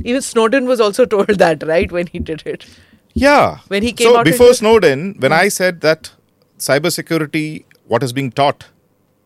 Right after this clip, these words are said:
Speaker 2: confidentiality, integrity, availability, is not a comprehensive thing what is being taught, people were very polite. Okay?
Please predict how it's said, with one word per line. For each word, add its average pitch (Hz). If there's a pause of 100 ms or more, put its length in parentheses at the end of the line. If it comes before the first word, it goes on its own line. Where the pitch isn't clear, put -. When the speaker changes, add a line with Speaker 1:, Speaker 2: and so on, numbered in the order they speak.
(160)
Speaker 2:
confidentiality, 127
integrity, 113 (100)
availability, 104 (720)
is 117
not 131
a 160
comprehensive 139 (320)
thing 123
what 107
is 95
being 95
taught, 143 (1400)
people 165 (220)
were 147
very 175
polite. 101 (1500)
Okay? 147